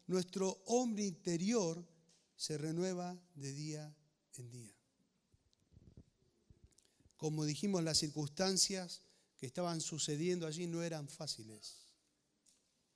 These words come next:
Había dolor en el apóstol Pablo por lo que estaba pasando en la iglesia. Muchos de los creyentes allí estaban dividiendo la iglesia. Muchos se dejaron de asombrarse del evangelio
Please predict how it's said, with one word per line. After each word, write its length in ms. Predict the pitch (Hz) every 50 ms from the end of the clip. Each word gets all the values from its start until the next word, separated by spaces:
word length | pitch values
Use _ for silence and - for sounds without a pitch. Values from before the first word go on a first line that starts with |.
| _ _ _ _ _ _ _ _ _ _ -
Había 420 | 147 151 180 196 190 180 170 165
dolor 640 | 156 151 147 165 170 175 202 214 190 135 123 127 139 156
en 120 | 151 131
el 120 | 135 135 139
apóstol 380 | 135 135 151 135 - 139 131
Pablo 320 | 127 156 143 139 135 135 123
por 120 | 139 127
lo 60 | 127
que 100 | 123 123
estaba 260 | 113 - 147 135 127 123
pasando 360 | 123 113 - 135 131 127 120
en 40 | 117
la 60 | 117
iglesia. 360 | 117 117 110 104 - - - _ _ _ _ _ _ _ _ _ _ _ _ _ _ _ _ _ _ _ _ _ _ _ _ _ _ _ _ _ _ _ _ _ _ _ _ _ _ _ _ _ _ -
Muchos 600 | 143 143 160 180 202 226 220 214 - 202 190 190
de 180 | 185 180 180 180
los 180 | 180 175 165
creyentes 760 | - - 165 160 160 151 185 202 208 208 175 196 196 170 - 180
allí 420 | 170 151 202 220 226 233 - - _ _ _ _ _ _ _ _ _ _ _ -
estaban 460 | 151 120 - 185 180 180 175 165 156
dividiendo 720 | 151 165 156 156 160 156 180 226 254 226 170 135 135 127
la 80 | 123
iglesia. 440 | 120 120 117 117 110 - - 113 101 - _ _ _ _ _ _ _ _ _ _ _ _ _ _ _ _ _ _ _ _ _ _ -
Muchos 340 | 175 208 208 - 233 202 -
se 340 | - 185 180 185 185 - -
dejaron 440 | 151 165 160 - 202 202 202 202 190
de 80 | 175 175
asombrarse 680 | 151 - 175 170 170 170 185 202 214 202 - - 196
del 120 | 185 180
evangelio 680 | 175 175 170 170 156 - 196 208 208 208 208 214 214